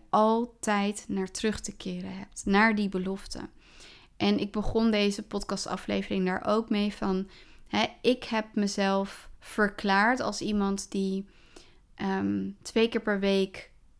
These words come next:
een podcastaflevering publiceert om daarmee, eh, te dienen als inspiratie voor de ander. En hou ik mij altijd aan die afspraak? Nee. Maar hou ik mij op lange termijn aan die afspraak?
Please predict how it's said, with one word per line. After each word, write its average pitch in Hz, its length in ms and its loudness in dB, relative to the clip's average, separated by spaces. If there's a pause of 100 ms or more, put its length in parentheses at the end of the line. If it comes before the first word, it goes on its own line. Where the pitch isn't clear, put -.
(300)
een 233 120 2
podcastaflevering 220 1160 -4
publiceert 202 840 -4 (440)
om 220 220 4
daarmee, 196 680 0 (580)
eh, 196 280 -2 (420)
te 196 200 -2
dienen 214 340 4
als 202 160 -4
inspiratie 202 800 -2
voor 190 180 -4
de 185 100 -2
ander. 254 520 2 (1800)
En 240 320 6
hou 226 300 4
ik 269 80 2
mij 208 400 2
altijd 269 580 2
aan 233 180 0
die 233 160 -2
afspraak? 208 400 -6
Nee. 196 540 0 (300)
Maar 202 220 4
hou 240 220 4
ik 262 140 -2
mij 202 380 2
op 196 180 -8
lange 240 280 4
termijn 240 500 2
aan 208 140 -2
die 196 140 -4
afspraak? 240 640 -4